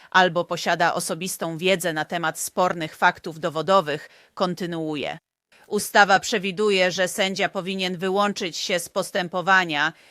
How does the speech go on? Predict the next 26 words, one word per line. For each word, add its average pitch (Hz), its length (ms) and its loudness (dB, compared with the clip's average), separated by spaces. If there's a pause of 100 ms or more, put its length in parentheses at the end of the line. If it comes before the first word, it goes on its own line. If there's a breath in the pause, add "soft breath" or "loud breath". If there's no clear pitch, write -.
(100)
jeśli 190 380 -2
ma 180 180 2
osobiste 185 580 -4
uprzedzenie 175 800 -2
lub 165 200 -6
jest 175 360 -6
stronniczy 196 760 -4
wobec 165 340 -4
strony, 165 600 -2 (640 loud breath)
lub 190 160 -2
osobistą 190 560 -2
wiedzę 190 300 2
na 175 140 0
temat 175 300 -2
spornych 180 440 -2
faktów 175 380 0
dowodowych 156 680 0 (160 soft breath)
dotyczących 202 600 -4
postępowania 185 920 0
lub 165 260 -8
wyraził 180 500 -2
opinię 180 500 -6
na 156 120 -4
temat 165 340 -6
zasadności 170 720 -6
postępowania. 147 880 -6